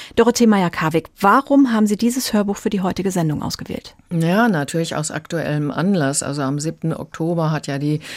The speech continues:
Speaker 2: Terrorgruppe Hamas aus dem Gazastreifen heraus Israel angegriffen und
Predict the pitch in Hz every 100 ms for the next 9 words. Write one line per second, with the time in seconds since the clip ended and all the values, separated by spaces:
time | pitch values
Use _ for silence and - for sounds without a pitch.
0 | - - - - 190 190 170 139 160 170
1 | 156 143 147 143 202 139 151 160 151 147
2 | 175 143 147 - 143 156 147 135 135 139
3 | - 151 - 143 - 135 - 165 175 151
4 | 131 147 - 160 147 107 151 147 -